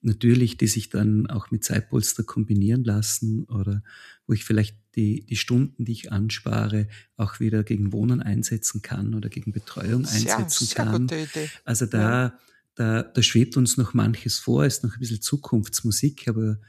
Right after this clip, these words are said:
Speaker 1: wir sind immer hellhörig, was, was da passiert. Ein Modell hat mich total fasziniert bei der Recherche. Äh, in Deutschland, ich habe mir leider nicht gemerkt, wo,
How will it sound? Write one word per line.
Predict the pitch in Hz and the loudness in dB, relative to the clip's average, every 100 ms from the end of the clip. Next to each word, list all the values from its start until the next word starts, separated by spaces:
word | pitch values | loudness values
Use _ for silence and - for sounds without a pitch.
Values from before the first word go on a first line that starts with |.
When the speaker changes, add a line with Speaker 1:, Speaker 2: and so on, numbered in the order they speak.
| _ - _ | _ -20 _
Speaker 1:
wir | - | -2
sind | 107 123 | 2 0
immer | - 131 | 0 0
hellhörig, | 113 92 127 101 101 98 117 | 0 2 0 0 -2 -4 -6
was, | - 101 - - | -4 -4 -4 -4
was | 110 | -4
da | - 107 | -2 -4
passiert. | - 110 - 117 - - - - | 0 -2 2 2 2 -6 -18 -10
Ein | - 110 127 | 0 4 4
Modell | 135 120 101 104 139 139 _ _ _ _ _ | 4 4 4 6 4 2 _ _ _ _ _
hat | - 104 107 | -2 -2 0
mich | 117 117 113 - _ _ | 2 2 -2 -14 _ _
total | - 110 - - 135 | -4 -2 -2 0 0
fasziniert | - 117 - 117 104 107 143 - | 0 0 2 4 4 4 4 2
bei | 120 | -2
der | 117 113 | 0 0
Recherche. | 107 - 113 131 - 139 143 - - - _ - | -2 0 0 0 0 -2 -2 -10 -20 -20 _ -2
Äh, | 110 104 | 0 2
in | - 117 | 2 4
Deutschland, | 104 107 - - 117 | 6 4 2 2 2
ich | 113 117 | 2 2
habe | 113 | 4
mir | 113 - - | 4 0 -2
leider | 107 117 131 | 2 4 4
nicht | 123 - | 2 2
gemerkt, | 113 110 110 - - | 4 4 4 -2 -10
wo, | - 110 135 135 | -4 0 0 -2